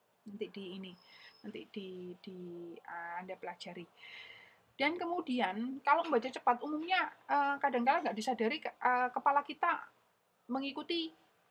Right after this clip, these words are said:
mengikuti arah ini, ke kanan dan ke kiri. Nah, itu juga membuang waktu, ya. Jadi,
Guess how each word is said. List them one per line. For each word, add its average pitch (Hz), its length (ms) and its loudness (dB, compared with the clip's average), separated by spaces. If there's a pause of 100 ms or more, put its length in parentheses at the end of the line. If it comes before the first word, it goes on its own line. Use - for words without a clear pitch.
(960)
mengikuti 262 880 -4
arah 226 460 8
ini, 226 160 2
ke 214 100 -6
kanan 233 300 0
dan 214 120 -2
ke 214 120 2
kiri. 214 320 -6
Nah, 185 160 2
itu 262 180 -2
juga 247 240 2
membuang 240 460 2
waktu, - 260 -4 (480)
ya. 202 260 4 (540)
Jadi, 320 320 -2